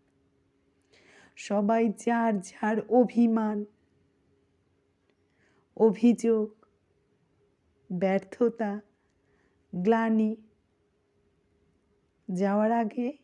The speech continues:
পথে রেখে যাবে। আবার কখন সূর্য উদয় হবে,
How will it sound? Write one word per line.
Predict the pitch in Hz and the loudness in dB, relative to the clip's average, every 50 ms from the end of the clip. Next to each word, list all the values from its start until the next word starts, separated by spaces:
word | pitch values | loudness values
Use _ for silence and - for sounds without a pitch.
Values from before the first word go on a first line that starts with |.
| _ _ _ _ _ _ _ _ _ _ _ | _ _ _ _ _ _ _ _ _ _ _
পথে | - 233 240 233 - - 196 | -4 -4 -4 -4 0 0 0
রেখে | 175 180 175 - - 196 | 0 0 -4 -4 -6 -10
যাবে। | 170 170 196 180 165 147 139 143 123 - _ _ _ _ _ _ _ _ _ _ _ _ _ _ _ _ _ _ _ _ _ _ _ _ _ _ _ _ _ _ - - - - - - - _ | -10 -8 -8 -8 -8 -8 -10 -12 -14 -16 _ _ _ _ _ _ _ _ _ _ _ _ _ _ _ _ _ _ _ _ _ _ _ _ _ _ _ _ _ _ -20 -20 -20 -20 -20 -20 -20 _
আবার | - - - 262 269 262 285 294 302 294 | -10 -4 -2 0 0 2 2 2 2 0
কখন | 285 - 269 262 - - 262 254 | 0 0 -2 -2 0 2 2 2
সূর্য | 247 - - 269 269 262 220 240 | 2 2 0 0 2 2 2 4
উদয় | 254 254 254 214 247 254 254 240 | 4 4 4 6 6 4 4 4
হবে, | 202 220 240 208 226 262 302 | 2 0 -2 -2 -2 -4 -4